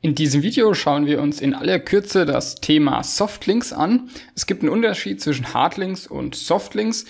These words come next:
Wenn ihr den erfahren möchtet, schaut mal in die Videobeschreibung, da habe ich einen Link zu Ubuntu-Users drin.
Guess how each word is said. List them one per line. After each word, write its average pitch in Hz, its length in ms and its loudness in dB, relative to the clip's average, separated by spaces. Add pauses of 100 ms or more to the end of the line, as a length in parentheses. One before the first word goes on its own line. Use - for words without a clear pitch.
(240)
Wenn 151 160 4
ihr 147 60 4
den 147 120 2
erfahren 135 340 0
möchtet, 160 360 -2
schaut - 160 -2
mal 151 120 2
in 143 80 6
die 135 120 4
Videobeschreibung, 139 680 2
da 113 80 0
habe 127 140 -2
ich 131 100 -2
einen 147 80 4
Link 135 260 2
zu - 300 -4
Ubuntu-Users 170 880 0
drin. - 300 -10